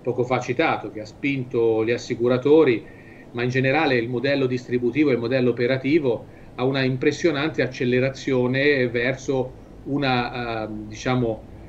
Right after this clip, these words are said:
minore compresenza del cliente rispetto all'intermediario. Questo ha fatto fiorire, ehm, firme elettroniche avanzate, dematerializzazione di contratti, con una velocità e con una rapidità che, eh,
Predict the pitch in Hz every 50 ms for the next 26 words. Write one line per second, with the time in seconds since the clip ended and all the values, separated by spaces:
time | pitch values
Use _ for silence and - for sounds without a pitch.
0 | - - - 127 147 160 156 156 175 185 165 151 - - 151 139 135 127 147 147
1 | 151 127 147 143 143 151 151 - - 131 123 123 120 - - 135 139 127 127 135
2 | 147 - - 127 120 113 - - 120 - - 117 113 117 107 - 117 107 113 113
3 | 117 143 156 135 107 110 - - 127 123 120 - - 110 104 - 120 113 113 110
4 | - - 123 120 123 151 170 151 135 120 110 107 110 110 - 110 107 104 101 101
5 | 104 101 - - - - - - - - 127 131 123 123 123 120 117 117 113 -
6 | 123 120 123 120 113 127 117 113 117 117 110 - - 131 135 151 143 127 - 110
7 | 104 104 104 104 101 117 127 127 131 127 131 131 123 123 120 123 120 - 120 117
8 | - - 135 123 123 123 120 117 113 120 120 - 117 113 113 - 127 135 135 -
9 | - - - 107 - - - - - - - - - - 131 123 - 165 165 165
10 | 156 156 151 156 160 156 151 151 160 143 175 151 - 139 131 131 131 135 135 135
11 | 147 147 175 170 139 139 139 156 156 151 - 127 120 123 127 127 123 120 120 120
12 | 110